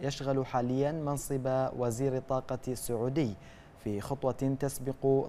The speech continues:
طرح أسهم الشركة للاكتتاب العام.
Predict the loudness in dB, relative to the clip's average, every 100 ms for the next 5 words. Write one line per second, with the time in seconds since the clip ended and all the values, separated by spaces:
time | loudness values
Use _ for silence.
0 | 2 0 0 -2 0 -2 -2 -2 0 0
1 | -2 -4 -2 -2 0 0 0 2 0 0
2 | 0 -4 0 0 0 -2 -4 -2 -2